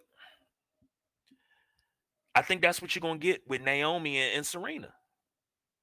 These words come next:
It's gonna be the same move package, but Naomi, if she stays healthy, keeps on this course, she's gonna be the next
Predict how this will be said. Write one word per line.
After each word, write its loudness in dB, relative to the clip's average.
It's 0
gonna 2
be 0
the 0
same 0
move -4
package, -2
but -6
Naomi, 0
if -4
she -4
stays 2
healthy, -2
keeps -8
on 0
this -4
course, -4
she's -2
gonna 0
be -4
the -4
next 0